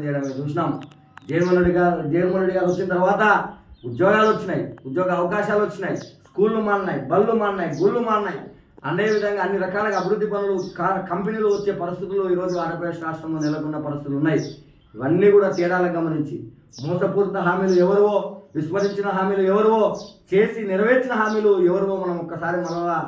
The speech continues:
ఆలోచించి ఖచ్చితంగా జగన్మోహన్ రెడ్డి గారికి అత్యధిక మెజారిటీ ఇవ్వాలని వేదిక ద్వారా మరొకసారి విన్నవించుకుంటూ ప్రజలందరూ గమనించాల్సిన అవసరం ఉంది.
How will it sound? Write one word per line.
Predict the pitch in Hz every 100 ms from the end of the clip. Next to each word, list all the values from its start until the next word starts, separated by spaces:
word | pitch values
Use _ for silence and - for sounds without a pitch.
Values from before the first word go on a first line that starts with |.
| 139
ఆలోచించి | 196 220 220 196 175 - - - 147
ఖచ్చితంగా | 147 180 180 147
జగన్మోహన్ | 160 170 170
రెడ్డి | 165 160
గారికి | 165 156 147
అత్యధిక | - 175 165 156
మెజారిటీ | 156 - 156 165 151
ఇవ్వాలని | 156 156 151 147
వేదిక | 151 147
ద్వారా | 147 151 143 135
మరొకసారి | 143 151 143 131 143 135
విన్నవించుకుంటూ | 143 151 147 165 160 180 175 - - - - - - _
ప్రజలందరూ | 139 147 170 202 208 180
గమనించాల్సిన | 190 190 190 180 180
అవసరం | 175 175 175
ఉంది. | 175